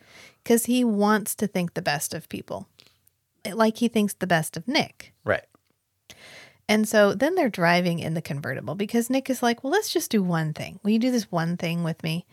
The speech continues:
Speaker 1: And this is when Skanky is like, "So you might be cured?" And he, Nick is like, "Yeah, you know, Natalie's trying out this really experimental medication. I think it, you know, it might be working. Uh, uh, I'm, I'm out
Speaker 2: It,
Speaker 1: here in
Speaker 2: it
Speaker 1: the
Speaker 2: might
Speaker 1: sun."
Speaker 2: just be,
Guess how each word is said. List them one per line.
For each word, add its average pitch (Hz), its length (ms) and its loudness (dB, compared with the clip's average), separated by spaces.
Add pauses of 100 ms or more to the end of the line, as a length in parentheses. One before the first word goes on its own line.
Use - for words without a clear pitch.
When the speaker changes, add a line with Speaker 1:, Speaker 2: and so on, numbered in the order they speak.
(460)
Speaker 1:
And 190 440 4
this 269 280 0
is 311 120 0
when 202 260 0 (120)
Skanky 185 460 -2
is 180 120 -2
like, 147 300 -2 (140)
"So 202 80 2
you 196 320 0
might 190 280 -2
be 185 120 -4
cured?" 151 500 -6 (500)
And 190 120 2
he, 202 220 2
Nick 208 260 2
is 202 100 0
like, 180 220 0
"Yeah, 285 220 2
you 226 160 6
know, 220 160 6
Natalie's 208 500 4
trying 196 300 0
out 185 100 -2
this - 180 -8
really 170 200 -2
experimental 170 600 -6
medication. 269 920 -2 (400)
I 190 100 0
think 220 220 0
it, 180 120 -2 (240)
you 233 120 4
know, 196 80 4
it 104 100 -4
might 190 200 0
be 208 100 -2
working. 254 520 -2 (140)
Uh, 214 140 0
uh, 170 120 -8 (120)
I'm, 190 200 -2
I'm 196 180 2
out 180 120 6
Speaker 2:
It, 156 80 8
Speaker 1:
here 220 140 2
in 214 80 8
Speaker 2:
it - 60 6
Speaker 1:
the 202 60 0
Speaker 2:
might 120 160 8
Speaker 1:
sun." 339 120 6
Speaker 2:
just 139 220 4
be, 120 420 2